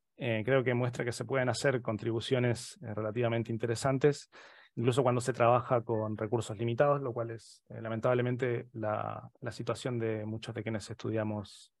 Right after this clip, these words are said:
biología evolutiva en Latinoamérica. Y me parece que esto es todavía más importante de resaltar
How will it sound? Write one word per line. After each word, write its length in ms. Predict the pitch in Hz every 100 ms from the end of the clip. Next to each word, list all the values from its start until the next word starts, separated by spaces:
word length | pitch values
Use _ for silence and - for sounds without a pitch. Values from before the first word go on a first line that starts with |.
| -
biología 360 | 110 107 -
evolutiva 360 | 107 110 107 117
en 60 |
Latinoamérica. 680 | 107 107 113 139 143 139 170 - _ _ _ _ -
Y 60 |
me 80 | 143
parece 240 | 139 139
que 80 | 143
esto 220 | 147 -
es 120 | 139 -
todavía 340 | 139 135 143
más 200 | 147 -
importante 460 | 139 139 143 143 139
de 40 |
resaltar 560 | 131 120 139 127 151